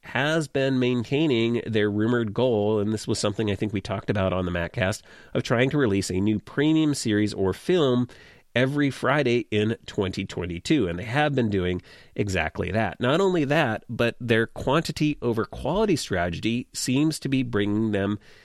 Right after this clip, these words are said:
a lot of dividends. Uh, recently, Apple's film Coda won three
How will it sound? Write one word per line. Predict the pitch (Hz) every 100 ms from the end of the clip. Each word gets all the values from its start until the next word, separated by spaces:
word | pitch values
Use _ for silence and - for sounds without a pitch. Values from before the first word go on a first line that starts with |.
| - - -
a | 113
lot | 98 95 85 92 _ -
of | 92 85 87 - -
dividends. | 139 156 120 82 71 69 -
Uh, | - 92 82 82 80
recently, | 95 92 90 107 95 123 139
Apple's | 98 95 107 98
film | - 98 90
Coda | - - 107 120 170 -
won | 98 95 92
three | - - - 117 113